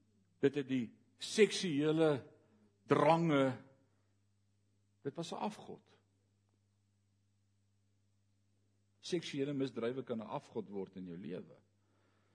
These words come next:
In aanbidding by die tempel van seksuele ontmoeting met hierdie priesteresse behels dat daar ook aanbidders reg oor die Romeinse wêreld gelok word na hierdie manier van kerk hou. Imagine, dit was 'n revival.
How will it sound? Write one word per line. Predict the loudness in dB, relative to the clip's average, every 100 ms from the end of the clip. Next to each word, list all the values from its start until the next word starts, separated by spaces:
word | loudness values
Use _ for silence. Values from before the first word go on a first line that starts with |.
| _ -8
In | -4
aanbidding | -2 4 6 6 4
by | 2
die | -2 2
tempel | 4 4 6 4
van | 4 -6 -6
seksuele | -8 -8 -2 0 0
ontmoeting | 0 -2 0 4 4 6 4 4
met | 0
hierdie | 0 0 0 -6 -6 -20 0
priesteresse | 4 4 2 0 -2 2 0 0 4 6 4 0 -16 -20 -20
behels | -4 2 4 6 6 6 0 -2
dat | -2 0 2
daar | 2 2 -2
ook | -2 -4 -12
aanbidders | -6 -6 4 4 6 2 2
reg | -2 -2 -2 -8 -6
oor | 0 2
die | 2 -2 -4 -12
Romeinse | -2 2 2 2 -2 -4 -10
wêreld | -8 -4 -2 -2 -4
gelok | -6 -4 -2 0 0 -2 -10 -4
word | -2 -2 -2
na | -4
hierdie | -4 -8 -6 2 2 4 2
manier | 2 2 0 -2 -6
van | -6 -6
kerk | -4 -2 -4 -6
hou. | -8 -10 -6
Imagine, | -4 -2 -4 -4 -4
dit | -4 -2
was | -4
'n | -4
revival. | -6 -6 -6 -6 -6 -12